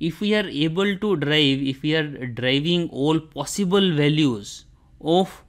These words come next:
a Boolean function for all possible input combination, then it's called truth table.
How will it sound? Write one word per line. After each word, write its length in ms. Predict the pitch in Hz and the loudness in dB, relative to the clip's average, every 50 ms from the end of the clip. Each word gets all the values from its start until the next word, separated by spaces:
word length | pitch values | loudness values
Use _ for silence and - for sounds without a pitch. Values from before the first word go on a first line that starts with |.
| - - - - - | -20 -20 -18 -10 -6
a 80 | 147 | -6
Boolean 480 | 139 127 127 143 147 151 156 151 156 147 | -4 -2 -2 0 2 4 4 2 2 0
function 520 | - - 143 143 139 - - 135 127 127 | -2 -2 -2 -2 -2 -2 -4 -4 -4 -4
for 320 | 123 - 131 131 127 123 - - | -4 -4 -6 -6 -6 -8 -10 -8
all 280 | - 143 151 160 156 | -4 -2 -2 -2 -2
possible 720 | 156 - - 156 151 - - 165 151 165 165 165 160 143 - - - - - - | -4 -6 -8 -8 -8 -8 -8 -6 -4 -2 0 0 0 -2 -4 -8 -16 -20 -10 -4
input 420 | 156 156 151 143 - 165 143 - - | -2 -2 -2 -2 -4 -8 -10 -8 -6
combination, 800 | 143 135 139 135 151 165 180 175 - - 139 110 110 127 139 156 | -4 -2 0 2 2 2 2 2 0 -2 -4 -4 -4 -6 -6 -6
then 200 | 170 185 190 165 | -4 -4 -4 -4
it's 160 | 143 143 - | -4 -6 -6
called 320 | - - 131 147 190 220 - - - - | -10 -8 -8 -8 -8 -8 -12 -14 -10 -6
truth 320 | 190 180 - - - _ | -6 -6 -6 -8 -10 _
table. 240 | - 117 98 90 | -6 -6 -6 -8